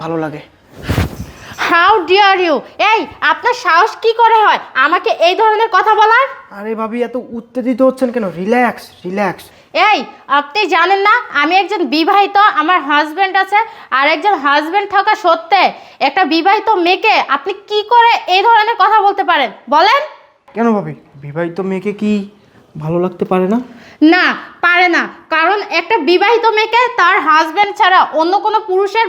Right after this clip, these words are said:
Speaker 2: ভালো লাগতে পারে না। সেই কখন থেকে আমার বাড়িতে এসে আপনি আমাকে উল্টাপাল্টা কথা বলছেন, আমার গায়ে ব্যাড টাচ করছেন। আপনাকে আমি ভালোই মতো বলছি, আপনি এই মুহূর্তে আমার বাড়ি থেকে বেরিয়ে যাবেন, যান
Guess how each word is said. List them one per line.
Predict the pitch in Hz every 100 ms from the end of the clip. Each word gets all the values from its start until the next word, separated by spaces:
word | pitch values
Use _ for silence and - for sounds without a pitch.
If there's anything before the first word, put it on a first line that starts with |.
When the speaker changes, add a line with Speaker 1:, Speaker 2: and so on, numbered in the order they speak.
| 311
Speaker 2:
ভালো | 285 320
লাগতে | 381 392 427 339
পারে | 330 330 285
না। | 214 - - -
সেই | 339 403 392
কখন | 370 359 453 453
থেকে | 466 453 427 466 - - 285
আমার | 349 403 294
বাড়িতে | 320 392 453 403 339
এসে | 392 440 339 - 269
আপনি | 302 - 427
আমাকে | 403 440 403 359
উল্টাপাল্টা | 415 403 427 415 415 466 330
কথা | 370 403 359
বলছেন, | 339 339 294 - - - 285
আমার | 349 392
গায়ে | 415 440 320
ব্যাড | 339 339
টাচ | 392 392 -
করছেন। | 339 330 247 - - -
আপনাকে | 262 339 403 453
আমি | 453 349 311
ভালোই | 294 370 415
মতো | 453 453 370
বলছি, | 370 370 330 208 - - 269
আপনি | - 427 466 339
এই | 427
মুহূর্তে | 466 480 466 427
আমার | 453 311
বাড়ি | 330 381 453
থেকে | - 349
বেরিয়ে | 359 381 403 392
যাবেন, | 330 277 - - 262
যান | 403